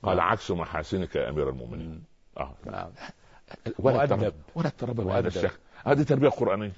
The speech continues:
Speaker 2: مم.
Speaker 1: هذه
Speaker 2: لم يقل
Speaker 1: تربية.
Speaker 2: له مساويك.
Speaker 1: مساويك، هي مساويك. جمع
Speaker 2: آه.
Speaker 1: مسواك مساويك.
Speaker 2: مساويك يعني.
Speaker 1: ه-، ع-، ع-، عكس محاسنك.
Speaker 2: نعم.
Speaker 1: محاسن بقى، سبحان
Speaker 2: صحيح.
Speaker 1: الله.
Speaker 2: مم.
Speaker 1: فال-،
Speaker 2: تجري
Speaker 1: الشمس تجري
Speaker 2: لمستقر
Speaker 1: لمستقر
Speaker 2: لها.
Speaker 1: لها. أكيد، أكيد الشمس علميا لها مستقر بتستقر فيه. أكيد.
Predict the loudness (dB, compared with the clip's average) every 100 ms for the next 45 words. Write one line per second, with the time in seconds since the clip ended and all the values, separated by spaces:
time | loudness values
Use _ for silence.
0 | -14 -20 -12 -12 -2 2 4 4 4 4
1 | 4 2 0 2 2 0 2 8 10 10
2 | 10 8 8 8 8 4 2 4 4 4
3 | 6 6 6 6 8 8 6 4 -2 0
4 | 4 4 4 2 2 0 -2 -4 0 2
5 | 2 2 -4 -4 -6 -6 -8 -8 -6 -6
6 | -6 -6 -6 -6 -4 0 -2 -2 -8 -16
7 | 4 8 8 6 -2 -20 -2 0 2 4
8 | 6 6 6 6 6 8 8 8 8 8
9 | 8 6 6 6 6 6 4 0 -4 -8
10 | 0 2 4 2 2 -8 -10 -2 -2 0
11 | -2 4 4 4 -2 -20 -6 -2 0 2
12 | 2 0 -6 -4 2 2 2 -2 -6 -6
13 | -6 -6 -6 0 0 0 -8 -12 _ _
14 | _ -10 -6 -2 -2